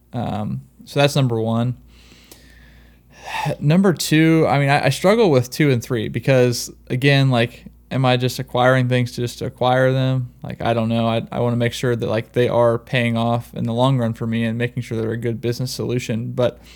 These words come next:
I rent a lot of gear. Like, we rent a lot of stuff. So, like, whether it be lenses or support or whatever, lights, we rent a lot of stuff. And for me, like, I have to use something recurring to make sure it's, I can justify the price of buying it first.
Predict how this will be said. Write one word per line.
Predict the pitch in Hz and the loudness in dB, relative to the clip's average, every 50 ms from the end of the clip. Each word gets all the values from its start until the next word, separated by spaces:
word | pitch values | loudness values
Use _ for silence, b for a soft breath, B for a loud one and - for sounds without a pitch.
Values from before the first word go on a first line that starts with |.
| B B B B B B B B - | B B B B B B B B 0
I | 127 127 | 0 0
rent | 120 113 123 143 180 190 180 | 2 2 2 2 2 2 2
a | 135 113 | 0 0
lot | 110 120 123 117 113 | 2 2 2 2 0
of | 110 | -4
gear. | - - 110 110 - | -6 -6 -4 -4 -4
Like, | - - 110 - | -4 -6 -4 -4
we | 131 131 | -4 -2
rent | 120 123 127 127 | 0 0 0 0
a | 117 | 0
lot | 110 110 107 | 0 -2 -4
of | 90 - | -4 -6
stuff. | - - - 95 76 - 135 - - | -8 -4 -4 -2 -2 -4 -6 -10 -14
So, | - - 120 | -12 -6 -4
like, | 110 107 117 - | -4 -4 -2 -2
whether | 113 113 110 110 | -4 -2 -2 -2
it | 107 107 | -4 -2
be | - 110 | -4 -4
lenses | 110 123 120 120 120 117 117 113 113 113 113 113 113 113 110 - - | -2 0 2 2 2 0 0 -2 -2 -2 -2 -2 -4 -6 -6 -10 -10
or | - - - 117 | -10 -8 -8 -8
support | - - 113 - - 131 117 113 113 107 107 110 - - | -8 -8 -10 -6 -4 -2 -2 0 0 0 -2 -4 -6 -6
or | - - 120 117 117 | -6 -4 -4 -2 0
whatever, | 123 135 135 139 151 156 110 107 107 104 120 123 | 0 2 4 4 4 4 2 0 -2 -4 -4 -2
lights, | 120 117 117 113 113 110 107 - - - _ - | 0 0 2 2 0 -2 -4 -8 -12 -12 _ -8
we | - 123 | -6 -2
rent | 120 135 160 170 | 0 2 2 2
a | 131 | 2
lot | 117 120 120 | 2 2 2
of | 101 - | 0 -2
stuff. | - - 123 101 80 - - _ b b b b b b b b b b b b b - | -2 0 0 0 0 -4 -8 _ b b b b b b b b b b b b b 0
And | 123 123 123 120 120 120 117 113 110 - - - _ _ _ _ _ _ _ _ _ _ - - | 2 4 6 6 6 4 2 2 -2 -4 -8 -20 _ _ _ _ _ _ _ _ _ _ -18 -10
for | - - 139 | -4 0 2
me, | 139 156 165 160 147 135 | 2 4 4 4 6 6
like, | 120 120 120 | 4 4 4
I | 123 131 | 4 2
have | 135 131 | 2 2
to | - 131 | 0 -2
use | 120 120 127 131 123 - | -2 0 0 0 0 2
something | - 131 123 120 - 127 123 120 120 120 117 117 | 2 0 0 2 0 2 2 2 2 0 -2 -2
recurring | 110 113 123 - - 151 135 117 110 107 113 113 | -4 -6 -8 -2 2 2 4 4 2 0 -2 -2
to | - 123 | -2 -2
make | 117 110 110 | -2 -2 -2
sure | - - 113 107 | -2 -2 -2 -2
it's, | 110 107 - - - | -2 -4 -6 -8 -4
I | - 123 | -2 -2
can | 117 - 120 117 | 0 0 -2 0
justify | 120 117 113 - - - 113 107 | 0 -2 -2 -2 -6 -6 -4 -4
the | 107 110 | -4 -4
price | - 117 104 98 113 - - | -4 -4 -4 -4 -4 -4 -6
of | 107 - - | -10 -6 -4
buying | 107 110 107 107 - | -4 -4 -2 -4 -4
it | - 80 - | -6 -8 -8
first. | - - - - 120 135 - - - | -8 -8 -6 -6 -6 -8 -10 -14 -18